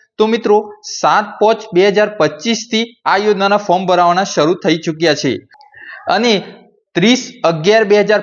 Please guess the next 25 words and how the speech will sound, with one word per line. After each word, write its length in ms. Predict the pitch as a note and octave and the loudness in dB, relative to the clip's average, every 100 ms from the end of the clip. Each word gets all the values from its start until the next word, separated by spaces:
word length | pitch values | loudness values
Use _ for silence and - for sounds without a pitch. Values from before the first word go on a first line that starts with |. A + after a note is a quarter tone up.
| - | -2
પચીસ 400 | D#3+ D#3+ A3+ G#3+ | -4 -2 -6 -4
સુધી 280 | G#3+ F#3+ A3 - | -4 -4 -6 -6
આ 200 | - F#3 | -2 0
યોજના 320 | F#3+ F#3 F3 F3+ | 2 0 0 0
માટેના 360 | F3+ E3+ E3+ | 0 0 -2
ફોર્મ 580 | F#3 D3+ E3 G3 - B2+ | 0 0 0 -4 -16 -2
ભરી 300 | C#3 D3 G3 - - - | 0 0 -2 -8 -12 -2
શકાશે. 520 | G3+ G3+ F3 D#3 A2+ - _ _ | 0 2 0 0 -6 -8 _ _
તો 100 | A3 | -2
મિત્રો, 440 | A3+ A3 A#3+ A#3 - A#2+ | 0 0 0 -2 -6 -2
જેમને 320 | D#3 E3+ F#3+ | 0 2 2
પણ 200 | A#3+ A#3+ | 0 0
આ 260 | - D3+ F3+ | -2 -2 0
યોજનાનો 420 | A3 A3 A3 A3 | 0 2 2 2
લાભ 240 | G3 G3 F#3 | 2 2 2
લેવાનો 400 | F3+ G3 F#3+ F#3+ | 2 2 0 0
હોય 240 | F#3 F#3+ F#3 _ _ | 0 -2 -6 _ _
તો 100 | A#3 | -4
તેમને 460 | A#3 A3+ F#3 F#3 F3+ - | 0 0 2 -2 -2 -2
ખાસ 240 | F#3+ G3+ | -2 0
કરીને 300 | G3 F#3 F#3 | -2 -2 -4
આ 200 | - E3+ | -2 -2
ફોર્મ 300 | E3+ C#3 C#3+ G3+ - _ _ C#3 | 0 -2 -2 -6 -16 _ _ -4
ભરાવી 400 | C#3+ F#3 F#3+ D#3+ | 0 2 2 2
દેવું. 320 | B2+ A#2 G2+ | 0 -2 -4